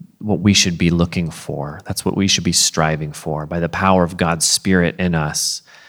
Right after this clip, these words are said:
he's making us more like Jesus. And so as, um, uh, we sing a little bit more, as we remind one another of the faith we have in Christ, the communion table is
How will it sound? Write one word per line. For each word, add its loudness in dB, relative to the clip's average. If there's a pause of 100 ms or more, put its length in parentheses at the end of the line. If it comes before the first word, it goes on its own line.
(100)
he's -6
making 2
us -4
more 0
like -6
Jesus. -2
And -6
so 2 (380)
as, 6
um, 2 (720)
uh, 6
we 6
sing 6
a 8
little 6
bit 4
more, 4
as 2
we 4
remind 8
one 6
another 4 (360)
of 2
the 0
faith 2
we 2
have 0
in -6
Christ, 0 (280)
the 0
communion 6
table 6
is 4